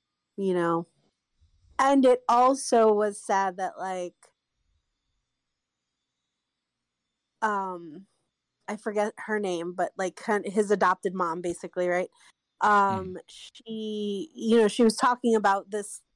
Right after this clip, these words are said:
Speaker 1: this rebellion that happened and not knowing that he was a part of it, <laughs> and he's trying to tell her, like, "Listen, it's not all it's cracked up to be,"
Speaker 2: Mm.
Speaker 1: but, like, what she's holding her hat on. So I don't know, that just, uh, just,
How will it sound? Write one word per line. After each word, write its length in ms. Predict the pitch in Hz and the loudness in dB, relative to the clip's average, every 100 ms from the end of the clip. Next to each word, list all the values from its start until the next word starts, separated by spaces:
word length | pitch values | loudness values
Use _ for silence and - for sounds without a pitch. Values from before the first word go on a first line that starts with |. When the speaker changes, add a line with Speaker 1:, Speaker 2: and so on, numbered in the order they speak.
| _ _ | _ _
Speaker 1:
this 180 | 226 220 | -6 -4
rebellion 640 | 214 208 220 226 214 196 196 | -4 2 2 2 0 -6 -8
that 160 | - | -10
happened 520 | - 262 277 208 190 | -2 -2 0 -4 -8
and 180 | 190 190 - _ _ _ _ - | -8 -12 -14 _ _ _ _ -2
not 260 | 240 233 | 0 2
knowing 280 | 240 240 233 | 4 2 2
that 120 | 208 | -6
he 100 | 214 | -8
was 160 | 226 208 | -6 -6
a 80 | 196 | -8
part 320 | - 254 269 | -4 0 0
of 160 | 240 196 | -2 -2
it, 260 | 180 180 - | -4 -4 -8
<laughs> 60 | - | -4
and 160 | 247 | -2
he's 260 | 269 269 226 | 2 2 0
trying 340 | - 233 233 | 0 0 0
to 60 | 214 | -2
tell 300 | 196 226 220 | -4 0 0
her, 240 | 208 196 | 0 -2
like, 280 | 190 190 185 - | -4 -6 -8 -8
"Listen, 400 | 226 226 226 202 | -8 -6 -8 -8
it's 220 | 190 - | -8 -4
not 260 | 208 208 | 0 2
all 160 | 214 214 | 2 2
it's 320 | 226 - - | 0 -6 -12
cracked 320 | - 196 202 | -2 -2 -2
up 140 | - - | -6 -10
to 80 | 214 | -14
be," 520 | 190 226 214 202 208 _ _ _ _ _ _ _ _ | -12 -8 -4 -4 -6 _ _ _ _ _ _ _ _
Speaker 2:
Mm. 100 | 110 | -4
Speaker 1:
but, 400 | 113 196 185 170 - | 2 4 4 0 -4
like, 140 | 196 - _ _ 214 _ _ | -8 -10 _ _ -20 _ _
what 160 | 208 196 | -6 -6
she's 240 | - 190 | -8 -8
holding 400 | - 202 196 190 | -4 -2 -2 -4
her 160 | 190 185 | -4 -2
hat 260 | 185 180 | 0 0
on. 180 | 180 165 | 0 -2
So 100 | 185 | 2
I 100 | 240 | 2
don't 80 | 254 | 4
know, 120 | 240 | 2
that 180 | 220 226 | 2 -2
just, 300 | 240 240 - | -4 -14 -8
uh, 100 | 233 - | -8 -8
just, 340 | 214 226 - | -18 -20 -20